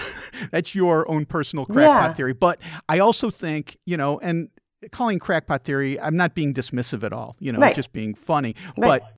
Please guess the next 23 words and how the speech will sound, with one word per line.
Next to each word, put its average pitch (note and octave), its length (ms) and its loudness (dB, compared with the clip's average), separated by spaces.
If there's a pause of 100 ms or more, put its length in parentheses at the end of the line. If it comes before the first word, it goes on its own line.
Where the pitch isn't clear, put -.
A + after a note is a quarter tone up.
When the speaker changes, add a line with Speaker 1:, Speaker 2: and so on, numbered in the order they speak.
Speaker 1:
this G3+ 380 2
is A3+ 160 2
the E3+ 100 4
first - 520 0
time F#3 560 -2
I've C#3+ 260 -4
ever E3 320 0
heard D#3+ 680 0 (600)
a D3+ 60 -2 (180)
cogent A3+ 480 -2
explanation D3+ 1000 -2 (240)
of, C#3+ 380 0
of, D3 260 -4 (120)
of B2+ 160 0
why E3 360 0
this D3 220 -6
could E3 160 -2
have D3 160 -2
possibly C#3+ 480 -4
happened C#3+ 400 -2
this - 160 -8
way, A#2+ 160 -4
because D#3 340 0